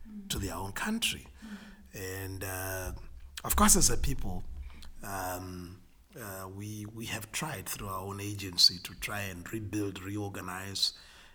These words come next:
Speaker 2: and, uh, uh, but of course, you know, given what we have lost, it's not easy. You, you can't re-, and, uh, given what we have lost and the fact that, for instance, uh, Europe,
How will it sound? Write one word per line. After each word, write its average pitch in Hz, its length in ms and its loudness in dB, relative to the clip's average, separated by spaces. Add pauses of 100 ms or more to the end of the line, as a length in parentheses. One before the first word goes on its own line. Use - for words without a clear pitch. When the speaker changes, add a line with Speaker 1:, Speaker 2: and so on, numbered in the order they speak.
(240)
Speaker 2:
and, 82 380 -8
uh, 82 380 -6 (880)
uh, 101 260 -10
but 101 120 -4
of - 100 -4
course, - 280 4 (520)
you 117 100 -10
know, 107 140 -6
given 110 320 -4
what 107 140 -4
we 104 100 -4
have 98 240 -8
lost, 104 440 0 (560)
it's - 160 -6
not 113 200 2
easy. 98 420 0 (300)
You, 101 420 -4
you 98 160 -4
can't 110 480 -2
re-, 107 320 -6
and, 98 180 -6
uh, 104 60 -10 (140)
given 113 280 -6
what 104 160 -4
we 98 100 -6
have - 280 -6
lost 101 320 -6
and 98 140 -12
the 98 40 -8
fact - 360 -8
that, 95 260 -8 (420)
for 120 220 2
instance, 104 580 2 (1120)
uh, 92 220 -4
Europe, 113 440 -2